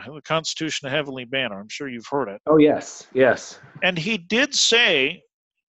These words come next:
Speaker 1: that it will not be the church leaders who save the Constitution. Do you remember that part?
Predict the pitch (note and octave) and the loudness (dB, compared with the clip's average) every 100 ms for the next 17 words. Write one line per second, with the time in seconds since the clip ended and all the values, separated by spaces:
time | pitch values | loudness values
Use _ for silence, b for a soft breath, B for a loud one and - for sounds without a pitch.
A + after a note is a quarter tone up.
0 | D#3 C3+ E3 E3 E3+ E3+ D3+ E3 F#3 F3 | -8 0 2 4 0 -4 0 2 4 2
1 | F3+ F#3 D#3+ D#3+ D3 C#3 - - F3+ F3+ | 0 0 -4 -2 -2 -4 -4 0 0 0
2 | - E3 F3 F3 B2 G2 F#2+ - - D3 | -2 -2 -4 -2 -4 -4 -6 -8 -6 -8
3 | B2+ - D3 C3+ A#2+ A#2 - C#3 - - | -6 -4 -2 -2 -4 -10 -6 -6 -6 -12
4 | A#2+ B2+ C3 - A2 A2 B2 C#3+ D3 D3 | -10 -6 -4 -6 -10 -12 -8 -6 -2 -2
5 | D3+ - C3+ E3 | -2 -2 -2 -2